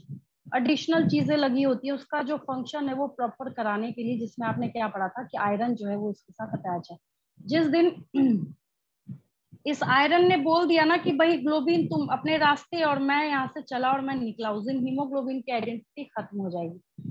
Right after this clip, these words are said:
तो अगर आपसे पूछा जाए कि हीमोग्लोबिन के अंदर कौन सा प्रोटीन प्रेजेंट होता है तो ग्लोबिन प्रोटीन लिख लीजिएगा, ठीक है।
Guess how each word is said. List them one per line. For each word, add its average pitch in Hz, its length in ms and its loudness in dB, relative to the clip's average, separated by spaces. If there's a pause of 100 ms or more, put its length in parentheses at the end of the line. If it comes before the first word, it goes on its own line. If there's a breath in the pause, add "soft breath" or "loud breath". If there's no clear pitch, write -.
(320)
तो 226 80 -2
अगर 247 120 2
आपसे 262 320 0
पूछा 269 400 -2
जाए 262 280 4
कि 277 180 -6
हीमोग्लोबिन 262 720 0
के 262 100 -2
अंदर 247 380 0
कौन 254 160 -8
सा 262 160 -8
प्रोटीन 247 380 -8
प्रेजेंट 240 380 -4
होता 220 200 -8
है 247 60 -8
तो 247 120 -12
ग्लोबिन 208 500 -4 (520)
प्रोटीन 233 720 -8
लिख 262 220 -2
लीजिएगा, 247 400 0 (680)
ठीक 156 180 -8
है। 294 80 -8